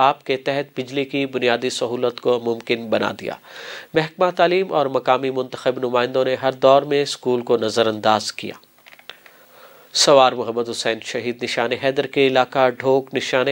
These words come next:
हैदर में वाक़ गवर्नमेंट मॉडल प्राइमरी स्कूल को कायम हुए तीस साल गुजर गए। दौरे जदीद में जहां हर घर में बिजली मौजूद है, वहां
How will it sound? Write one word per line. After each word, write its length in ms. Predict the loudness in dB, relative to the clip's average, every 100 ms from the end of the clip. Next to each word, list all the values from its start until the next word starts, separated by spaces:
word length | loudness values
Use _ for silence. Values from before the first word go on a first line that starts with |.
| 0
हैदर 260 | 0 2
में 140 | 2 2
वाक़ 280 | 4 2 -2
गवर्नमेंट 500 | 2 2 4 -2 -2
मॉडल 260 | 0 2 2 0
प्राइमरी 380 | 0 0 -2
स्कूल 340 | -6 -8 -8 -4
को 160 | -4 -2
कायम 280 | -2 -4 -4
हुए 240 | -4 -4 -6 -18 -18 _ 0
तीस 220 | 0 2
साल 260 | 2 2
गुजर 280 | 0 -2 -2
गए। 220 | 0 0 0 -6 -20 -20 _
दौरे 280 | 4 6 4
जदीद 380 | 2 0 -2 -2
में 240 | 0 0
जहां 360 | 0 -2 0 0
हर 160 | 0 -2
घर 220 | -2 -2
में 280 | 0 0 0
बिजली 300 | -4 -2 -2
मौजूद 440 | 0 -2 0 -2 0
है, 240 | 2 2
वहां 420 | 0 -2 0 -2